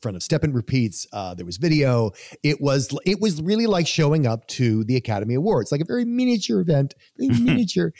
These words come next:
Speaker 1: Academy Awards, which was a, a, a, something that would be repeated later. Uh, you go into the audience and there
Speaker 2: Mm.
Speaker 1: was, there was a lot of, uh, music playing and it was great. Uh,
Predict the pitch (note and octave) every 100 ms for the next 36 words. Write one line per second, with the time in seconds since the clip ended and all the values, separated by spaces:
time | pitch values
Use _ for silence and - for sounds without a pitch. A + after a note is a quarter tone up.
0 | - - C3 D#3+ D3+ D#3+ F#3 G3+ B2 D3+
1 | - E3 - E3+ D#3 - - E3 D#3+ C#3+
2 | - A3 B3+ G3 F3 C#3+ B2 - - E3
3 | C#3 G#2+ G#2+ B2+ A2 - - - - -
4 | A2 G2+ G#2 G#2+ A2 G2+ F#2 F#2+ C3 C#3+
5 | C3+ C3 B2 - - - F#2+ F#2 A#2+ G#2
6 | F#2+ F#2 A2 F#2 G2 F2+ F2 _ F2+ E2+
7 | - G#2 C3 C#3 - D3 C3 B2 B2 A#2
8 | F2+ F2 - - C#3 C3 C3 - - -
9 | - - D3 C3+